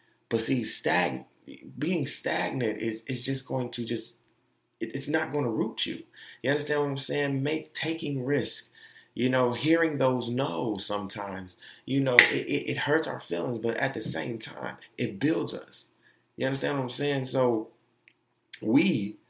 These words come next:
as individuals, have to be understanding and open to new experiences, new change. You know, that's what I've been learning.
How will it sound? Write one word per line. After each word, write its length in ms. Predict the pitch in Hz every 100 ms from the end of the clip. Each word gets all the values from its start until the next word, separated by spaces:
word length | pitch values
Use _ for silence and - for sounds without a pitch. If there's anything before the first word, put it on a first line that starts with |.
| _ _ _ -
as 200 | 110 107
individuals, 580 | 98 90 95 95 98 -
have 200 | 104 -
to 80 |
be 260 | 95 101 -
understanding 720 | 110 98 95 117 135 104 90 92 - - - -
and 320 | 101 101 92 -
open 440 | 87 - 92 92 - _ _
to 180 | - 117
new 440 | 107 110 131 170 202
experiences, 640 | - - 90 87 - 95
new 320 | 98 123 139
change. 440 | 139 - - - -
You 80 | 110
know, 160 | 107
that's 240 | - - 131
what 140 | 127
I've 160 | - -
been 260 | 131 123
learning. 300 | 135 - -